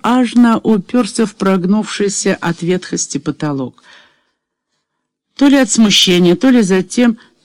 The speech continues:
чтоб не стукнуться об притолоку, он опустил голову и двинулся было к двери,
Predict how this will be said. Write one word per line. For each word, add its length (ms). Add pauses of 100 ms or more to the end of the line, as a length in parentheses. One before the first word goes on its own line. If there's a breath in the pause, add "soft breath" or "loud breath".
чтоб 400
не 160
стукнуться 1120
об 160 (160)
притолоку, 800 (120)
он 200
опустил 500
голову 420
и 60
двинулся 560
было 260
к 120
двери, 480